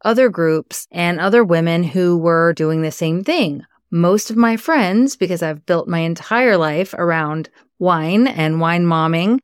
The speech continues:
and brunches and things like that, nobody else knew what I was going through, the highs and the lows, and even having to reinvent myself. And now that I'm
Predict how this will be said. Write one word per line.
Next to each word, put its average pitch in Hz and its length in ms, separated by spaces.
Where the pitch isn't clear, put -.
and 170 500
brunches 185 720
and 170 140
things 175 180
like 170 180
that, 285 280
nobody 233 400
else 226 240
knew 208 160
what 196 120
I 180 100
was 170 140
going 180 280
through, 135 300
the 170 80
highs 175 640
and 165 220
the 160 60
lows, 170 560
and 165 160
even 208 240
having 190 320
to 170 60
reinvent 170 600
myself. - 680
And 196 140
now 214 380
that 170 140
I'm 165 380